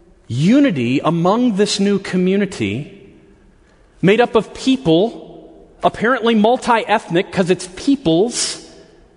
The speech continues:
various people groups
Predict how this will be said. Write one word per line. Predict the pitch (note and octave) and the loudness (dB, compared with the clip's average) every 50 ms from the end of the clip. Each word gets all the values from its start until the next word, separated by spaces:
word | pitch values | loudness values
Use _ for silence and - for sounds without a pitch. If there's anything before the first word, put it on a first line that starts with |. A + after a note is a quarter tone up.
| _ _ _ _ _ _ _ _ _ _ _ _ _ _ _ _ _ _ _ _ _ _ _ - | _ _ _ _ _ _ _ _ _ _ _ _ _ _ _ _ _ _ _ _ _ _ _ -2
various | C#3 F3+ A#3+ C#4+ D4 D#4 D#4 - | 0 2 2 4 4 2 0 -2
people | - - C4 C#4+ - C#4 A#3+ | 0 0 2 2 2 2 0
groups | F3+ E3+ F3 D#3+ E3 A3 A3 - - - - - - - | 2 2 4 4 4 2 0 -2 -6 -6 -6 -6 -8 -10